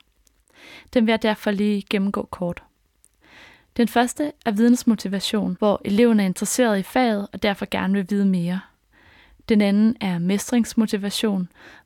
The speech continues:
hvor eleven får lyst til at lære mere, når de oplever, at de kan finde ud af det, de gør. Den tredje motivationsorientering er præstationsmotivation, hvor man bliver motiveret af at kunne vise det, man kan frem, og så med ros og anerkendelse.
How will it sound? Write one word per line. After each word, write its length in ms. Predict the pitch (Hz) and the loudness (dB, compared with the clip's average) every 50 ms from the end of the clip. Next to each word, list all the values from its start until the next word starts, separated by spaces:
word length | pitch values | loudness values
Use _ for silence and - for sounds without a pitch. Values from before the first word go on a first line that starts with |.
| _ | _
hvor 200 | - 233 214 190 - | 0 2 2 2 2
eleven 340 | 214 202 214 233 220 208 - | 0 2 2 2 2 2 0
får 120 | - 214 | -2 -2
lyst 240 | 202 202 196 - - | -2 -2 -4 -4 -4
til 80 | - | -2
at 80 | 220 196 | -2 -2
lære 160 | 196 190 185 | 0 -2 0
mere, 320 | 190 196 190 190 202 208 208 | 0 0 0 0 0 0 0
når 100 | 220 202 | 0 -2
de 100 | - - - | -2 -4 -6
oplever, 460 | 202 196 - 196 196 190 185 175 170 - - - - - - - - _ - | -6 -6 -4 -4 -4 -4 -4 -6 -8 -10 -14 -20 -20 -20 -20 -20 -10 _ -6
at 80 | 180 | -4
de 80 | 208 185 | -4 -4
kan 120 | - 190 | -4 -4
finde 240 | - - 190 190 190 | -4 -2 -2 0 0
ud 60 | 190 | 0
af 100 | 185 185 | -2 -2
det, 180 | - 190 170 - | -4 -6 -8 -8
de 60 | 190 | -10
gør. 300 | - - 170 170 175 - _ _ _ _ _ _ _ _ _ _ _ _ _ _ _ _ _ _ _ _ _ _ _ - - - _ _ | -8 -8 -8 -8 -8 -12 _ _ _ _ _ _ _ _ _ _ _ _ _ _ _ _ _ _ _ _ _ _ _ -20 -20 -20 _ _
Den 120 | - 220 202 | -2 -2 -2
tredje 360 | - - - 220 240 262 277 | 0 0 2 4 4 6 6
motivationsorientering 1500 | 269 269 240 - - 208 214 208 - - 208 196 185 - - - 196 185 175 170 - - - 190 175 165 165 160 - _ | 6 6 4 2 0 -2 -4 -4 -4 -2 -2 -2 -2 -4 -6 -4 -4 -2 -2 -4 -4 -4 -4 -2 -2 -4 -6 -10 -8 _
er 60 | - 208 | -4 -4
præstationsmotivation, 1400 | - - 202 185 - - 185 - - 262 254 226 208 - - 214 190 - - 175 180 175 - - 196 180 180 175 - _ _ - | -4 -4 -6 -6 -6 -6 -6 -2 2 2 2 2 2 0 -2 -2 -2 -2 -6 -8 -8 -8 -6 -6 -6 -6 -6 -8 -10 _ _ -2
hvor 120 | 220 220 | 0 2
man 180 | 208 202 190 175 | 2 2 0 0
bliver 140 | - 190 | -2 -2
motiveret 580 | 185 190 190 - - 202 190 240 233 220 208 196 | -2 -2 -2 -2 -4 0 2 2 2 2 2 2
af 180 | 190 185 - - _ | 0 0 -2 -4 _
at 60 | 202 | -8
kunne 180 | - - 226 180 | -2 -2 -2 0
vise 260 | 196 202 208 - - - | 0 -2 -4 -4 -4 -2
det, 100 | 220 208 | 0 0
man 160 | 214 208 196 | 0 0 -2
kan 240 | - - 208 220 - | -2 -4 -4 -4 -6
frem, 280 | - - 214 220 214 - | -6 -4 -4 -4 -4 -4
og 180 | - 196 180 - | -6 -8 -8 -6
så 120 | - 202 | -4 -2
med 380 | 202 190 180 175 175 175 170 - | -2 -2 -2 -4 -6 -10 -2 -2
ros 300 | 220 202 - - - - | -2 -2 -2 -6 -10 -8
og 320 | - 202 196 190 180 180 - - | -6 -4 -4 -4 -4 -6 -6 -6
anerkendelse. 680 | 180 175 180 - - - 180 180 180 170 - - | -6 -6 -6 -8 -8 -8 -6 -6 -6 -8 -10 -12